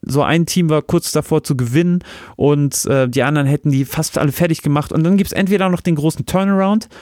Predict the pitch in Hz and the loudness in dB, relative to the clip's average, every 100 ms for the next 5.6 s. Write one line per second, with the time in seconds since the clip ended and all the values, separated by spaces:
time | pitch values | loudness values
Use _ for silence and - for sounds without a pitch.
0 | - - 160 160 - 147 175 - 165 165 | -16 -2 0 0 -2 0 0 2 2 2
1 | 160 - - - - 156 151 175 180 165 | -2 -8 -20 -16 -2 0 2 2 2 2
2 | 180 - 160 160 160 160 156 151 156 156 | 0 0 0 2 2 0 0 0 0 0
3 | 151 147 143 170 - - 156 160 - 143 | -2 -4 -2 -2 -2 -4 -2 -2 0 -2
4 | - 185 - 196 196 - 254 - - - | 0 0 0 -2 -2 -2 -2 -2 -14 -18
5 | - - 180 220 214 208 | -18 -2 2 4 2 0